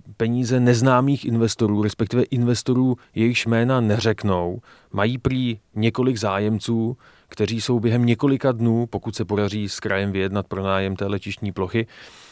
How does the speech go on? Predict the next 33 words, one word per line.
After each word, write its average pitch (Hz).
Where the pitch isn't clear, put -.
eh, -
poslat 120
do 117
Česka 117
miliardy, 110
ale, 107
eh, -
jména 113
chtějí 113
prozradit 101
až 101
po -
podpisu 101
smlouvy, 95
což -
je 107
samozřejmě 101
naprosto 98
nestandardní. 95
Vem 101
si 107
tu 104
situaci, 107
obcházíš, 101
eh, -
politiky 107
a 104
něco 104
po 107
nich 107
chceš, -
to 107
znamená 95